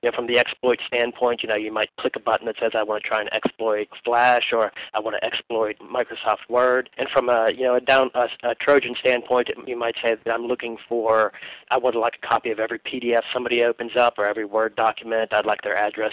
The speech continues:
book. I'd like to be capable of taking full control of their machine if necessary. Or maybe I'd like to install additional rootkits or malware." And all this stuff is configurable within the S D K, you know, with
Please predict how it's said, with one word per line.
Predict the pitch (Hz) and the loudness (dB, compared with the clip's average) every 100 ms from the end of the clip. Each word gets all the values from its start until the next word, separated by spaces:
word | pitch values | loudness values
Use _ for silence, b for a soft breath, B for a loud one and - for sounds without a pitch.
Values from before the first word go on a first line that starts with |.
| - | -4
book. | 113 110 104 | 0 0 2
I'd | 107 | 0
like | 107 | -2
to | - | -6
be | 113 | -10
capable | - 117 107 110 104 | -4 -4 -2 -4 -4
of | - | -4
taking | 110 107 107 | -6 -6 -8
full | 113 104 | -8 -8
control | 104 - 104 | -8 -4 -4
of | 101 | -4
their | 101 | -6
machine | 92 - 120 117 | -4 -2 -2 -4
if | 110 | -4
necessary. | 110 107 - 120 117 110 110 123 | -4 -6 -6 0 2 2 -2 0
Or | 123 | 2
maybe | 131 123 | 2 4
I'd | 120 117 | 2 4
like | 117 - | 0 0
to | 117 | -6
install | 107 - 113 110 104 | -4 2 4 4 2
additional | - 113 - 104 | 0 -2 -2 -4
rootkits | 101 110 - 110 104 - - | -6 -8 -4 -4 -4 -8 -6
or | 113 107 101 98 | -2 0 -2 -2
malware." | 113 104 95 - | 0 2 0 -2
And | 98 | -4
all | 98 107 | -4 -4
this | 107 - | -4 -2
stuff | 123 113 | 0 0
is | 110 101 B B B - | 0 -4 B B B -10
configurable | 131 - 135 127 117 117 | -4 2 4 4 2 2
within | 117 - 120 | 2 0 -2
the | 117 | 0
S | 107 - | 0 -2
D | 107 | -6
K, | - 139 120 107 | 2 4 4 0
you | 117 | -2
know, | |
with | 117 | -2